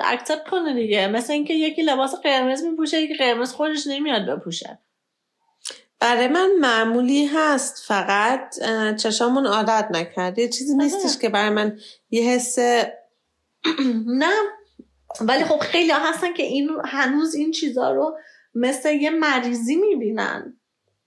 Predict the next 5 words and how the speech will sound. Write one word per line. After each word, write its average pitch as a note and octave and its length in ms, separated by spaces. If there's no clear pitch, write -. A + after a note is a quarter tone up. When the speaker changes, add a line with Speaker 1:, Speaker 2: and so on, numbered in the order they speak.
Speaker 1:
همین، C#4 440
ام، A3+ 520
اه، F4 80
امانوئل B3 460
اومد. G#3+ 320